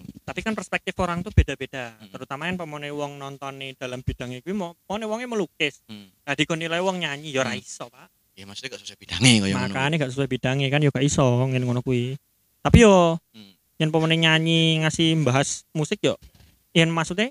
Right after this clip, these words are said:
Speaker 1: nyanyi, terus
Speaker 2: Hmm.
Speaker 1: bahas <laughs> neng karya seni liyane,
Speaker 2: Hmm.
Speaker 1: karya seni melukis yo ora iso ya, go piye. <laughs>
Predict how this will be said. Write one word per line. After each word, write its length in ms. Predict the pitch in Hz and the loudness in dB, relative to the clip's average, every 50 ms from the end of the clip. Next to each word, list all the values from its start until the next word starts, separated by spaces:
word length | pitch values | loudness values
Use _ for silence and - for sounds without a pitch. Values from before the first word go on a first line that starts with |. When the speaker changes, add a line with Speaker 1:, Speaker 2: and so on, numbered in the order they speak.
| - _ _ | -6 _ _
Speaker 1:
nyanyi, 460 | - 156 147 160 175 170 131 117 120 - _ | -2 -2 0 2 0 0 -2 -2 -6 -10 _
terus 180 | _ - 156 117 | _ -2 0 2
Speaker 2:
Hmm. 60 | 117 | 2
Speaker 1:
bahas 220 | 127 139 139 135 - - | 4 4 4 2 0 2
<laughs> 80 | - 202 | 2 4
neng 460 | 180 180 170 170 165 170 165 170 180 _ _ _ _ _ _ - _ | 4 2 2 0 -2 -4 -4 -8 -10 _ _ _ _ _ _ -20 _
karya 220 | - 151 139 147 | 0 2 2 2
seni 220 | 147 - 170 165 156 | 2 2 2 2 2
liyane, 540 | 151 156 151 139 135 143 156 160 156 147 | 2 2 2 2 2 0 0 0 2 2
Speaker 2:
Hmm. 160 | 139 131 117 113 | 2 2 2 2
Speaker 1:
karya 220 | 135 131 135 135 | 0 0 -2 -2
seni 240 | 131 - 147 139 139 | -4 -6 -6 -4 -4
melukis 340 | 139 143 143 143 - - 135 | -2 0 0 0 0 2 4
yo 80 | 131 | 4
ora 140 | 131 135 135 | 4 6 4
iso 260 | 135 139 - - 165 | 2 0 0 0 0
ya, 160 | 156 156 143 | 0 0 0
go 220 | 139 - 143 139 139 | -2 0 -2 -2 -2
piye. 180 | - 190 196 | 0 0 2
<laughs> 400 | 185 - - - - - - - | 4 4 4 4 2 0 -6 -12